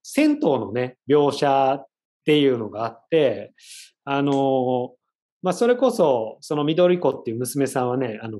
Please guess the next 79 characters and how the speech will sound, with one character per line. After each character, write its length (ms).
き 120
っ 40
ぱ 120
り 80
と 120
い 100
か 160
な 100
い 40
っ 40
て 80
い 320
う 80
あ 300
の、 240
意 80
思 80
表 160
示 120
を、 260
あ 140
の、 360
筆 100
談 160
を 60
通 220
し 60
て 80
す 140
る 100
ん 60
で 80
す 100
け 120
ど、 380
や 80
っ 40
ぱ 80
こ 140
う、 40
銭 500
湯 280
に 120
行 100
く 160
こ 180
と 160
の 120
ね、 280
こ 140
う、 60
意 60
識 680
す 160
る 100
か 140
ど 180
う 40
か 100
み 120
た 120
い 60
な 80
の 120
っ 40
て 100
結 180
構 100
年 260
齢 180
に 60
も 100
比 140
例 140
し 120
た 80
り 100
と 120
か、 260